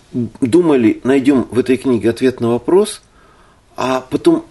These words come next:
вопрос оказался больше, потом еще вопросов больше, а потом вдруг как-то ты попадаешь, что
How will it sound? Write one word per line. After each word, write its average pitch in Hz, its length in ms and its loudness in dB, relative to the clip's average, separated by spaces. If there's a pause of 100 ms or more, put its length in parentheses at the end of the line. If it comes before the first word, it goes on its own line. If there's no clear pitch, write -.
(140)
вопрос 185 580 2
оказался 107 580 -2
больше, 101 400 -4
потом 156 260 0
еще 156 240 2
вопросов 165 640 0
больше, - 400 -8 (460)
а 107 100 -4
потом 156 480 0
вдруг 143 420 0
как-то 131 340 -4
ты 131 140 -6
попадаешь, 123 680 -4
что 104 340 -12